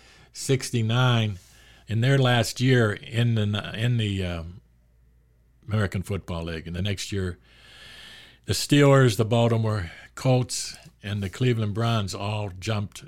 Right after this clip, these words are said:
from the N F L to the A F L to make the number of teams in each conference equal, and it really was a, uh,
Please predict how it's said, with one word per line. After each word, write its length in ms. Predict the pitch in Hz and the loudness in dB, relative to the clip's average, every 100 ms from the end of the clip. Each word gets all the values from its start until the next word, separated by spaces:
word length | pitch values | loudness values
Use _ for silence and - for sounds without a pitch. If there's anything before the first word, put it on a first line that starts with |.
| - | -18
from 340 | - 104 98 98 | -8 -4 -2 -2
the 380 | 95 92 87 - | -2 -2 -4 -4
N 100 | 113 | 0
F 160 | 104 - | 0 -2
L 160 | 98 92 | -6 -6
to 120 | 95 | -6
the 120 | 92 | -4
A 180 | 98 101 | -4 -4
F 180 | 90 95 | -6 -8
L 180 | 90 87 | -8 -8
to 200 | - 90 | -8 -6
make 280 | 95 92 | -6 -6
the 80 | - | -8
number 260 | 90 92 90 | -8 -6 -6
of 120 | 85 | -6
teams 300 | - 98 90 | -4 -4 -4
in 80 | 95 | -4
each 320 | 92 - - - - - - - | -6 -8 -14 -18 -20 -20 -20 -20
conference 580 | - 127 127 - 117 107 | -4 0 0 0 -4 -2
equal, 540 | 131 135 131 120 117 120 | 0 0 2 2 2 0
and 260 | 107 104 | -2 -2
it 100 | 101 | -4
really 420 | 117 170 170 127 110 | 0 2 4 4 2
was 280 | 104 101 92 | -2 -4 -4
a, 380 | 101 98 95 | -2 -4 -4
uh, 380 | 95 90 87 82 | -6 -6 -8 -10